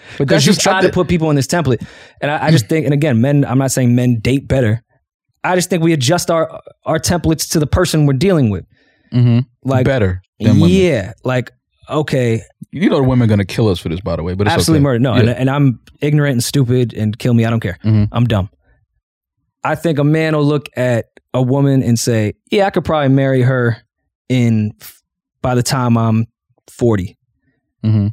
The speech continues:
Speaker 2: She in her template says, "I'm gonna be married at thirty."
Speaker 1: Yeah.
Speaker 2: <laughs> It just
Speaker 1: That's
Speaker 2: depends on who's coming along.
Speaker 1: Yeah, it depends on whoever's down for it, and if you on what I'm on, then great.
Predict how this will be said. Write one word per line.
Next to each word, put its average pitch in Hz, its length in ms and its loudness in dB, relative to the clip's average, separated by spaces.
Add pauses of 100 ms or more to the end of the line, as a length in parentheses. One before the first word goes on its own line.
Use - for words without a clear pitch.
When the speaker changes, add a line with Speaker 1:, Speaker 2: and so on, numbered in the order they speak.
(580)
Speaker 2:
She 220 380 0
in 175 100 0
her 139 100 0
template 131 420 -2
says, 113 200 -2 (140)
"I'm 220 120 0
gonna 214 100 0
be 143 120 2
married 139 480 2
at 113 160 -4
thirty." 120 340 -2 (180)
Speaker 1:
Yeah. 110 500 2 (160)
Speaker 2:
<laughs> - 40 -8 (420)
It 233 100 -4
just 214 160 2
Speaker 1:
That's 208 120 -2
Speaker 2:
depends 226 240 0
on 196 80 2
who's 214 160 0
coming 196 280 -2
along. 190 340 2
Speaker 1:
Yeah, 120 300 2
it 117 160 -4
depends 123 300 0
on 127 100 2
whoever's 135 300 2
down 127 300 -2
for 123 260 0
it, 110 60 0
and 107 440 0
if 101 140 -6
you 127 160 2
on 123 160 2
what 113 100 2
I'm 123 220 0
on, 117 220 2
then 101 140 0
great. 110 280 0